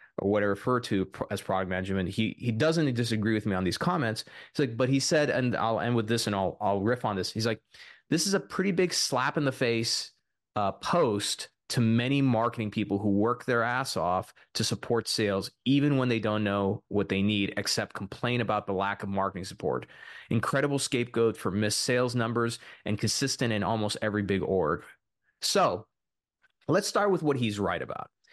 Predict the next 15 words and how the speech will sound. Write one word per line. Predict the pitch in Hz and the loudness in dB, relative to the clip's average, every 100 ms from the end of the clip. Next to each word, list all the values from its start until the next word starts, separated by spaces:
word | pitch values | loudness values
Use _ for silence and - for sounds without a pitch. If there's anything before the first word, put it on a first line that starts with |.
| _ | _
He | - | 0
is | 240 | 2
absolutely | 208 180 - 170 160 135 123 | 2 0 0 2 2 4 2
right | 110 127 110 - _ _ _ _ | 4 4 2 -2 _ _ _ _
that | 120 120 120 - _ _ | 0 0 -2 -8 _ _
a | 120 | 0
lot | 131 170 | 2 2
of | 180 | 0
salespeople | - 135 151 170 170 170 156 | 0 0 0 0 0 0 0
are | 113 | -2
not | 117 123 131 | 0 -2 -2
cut | - | -2
out | 127 113 | 0 0
for | - | 0
marketing. | 107 98 87 - | 0 0 -2 -10